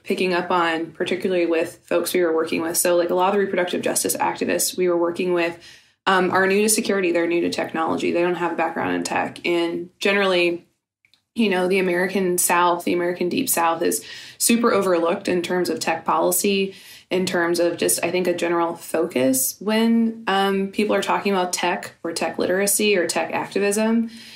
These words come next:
And that is, like, leaving really massive gaps in knowledge for people. Um, and so, you know, when we were working on this, security folklore and security nihilism were both actually very, almost like a, I don't wanna say like a pendulum, but they were very connected.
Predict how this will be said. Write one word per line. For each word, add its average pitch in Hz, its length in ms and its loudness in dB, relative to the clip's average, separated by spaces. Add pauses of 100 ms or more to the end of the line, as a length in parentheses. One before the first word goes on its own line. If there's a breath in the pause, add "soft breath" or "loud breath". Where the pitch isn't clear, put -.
(220 loud breath)
And 185 440 4
that 190 420 2
is, 180 160 0
like, 175 160 0
leaving 175 420 0
really 185 240 0
massive 185 420 0
gaps 180 380 -2
in 170 100 0
knowledge 175 540 0
for 180 200 -4
people. - 640 -2
Um, 180 500 2
and 185 200 0
so, 180 380 2 (520 loud breath)
you 202 120 2
know, 185 120 4
when 185 140 2
we 190 120 2
were 190 220 2
working 185 380 0
on 175 180 2
this, 170 420 0
security 196 500 0
folklore 180 440 2
and 170 100 0
security 170 420 0
nihilism 175 500 2
were 165 120 -2
both 175 420 0
actually 170 320 -2
very, 175 680 0 (160)
almost 190 240 0
like 190 120 0
a, - 80 -2
I - 20 -2
don't 180 120 -2
wanna 190 100 -2
say 180 100 0
like 170 100 -2
a - 60 -4
pendulum, 185 480 0
but 180 100 0
they 170 80 0
were 170 120 2
very 165 240 0
connected. - 680 -4